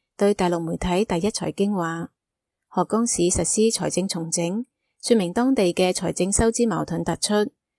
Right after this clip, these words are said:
償債風險加大，需要減少政府開支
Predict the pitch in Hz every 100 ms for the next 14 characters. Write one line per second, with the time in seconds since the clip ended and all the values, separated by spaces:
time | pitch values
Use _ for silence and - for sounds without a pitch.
0 | _ - 180 180 214 220 269 220 175 202
1 | 202 196 165 165 - _ - 254 233 196
2 | 175 208 180 190 190 180 175 175 196 196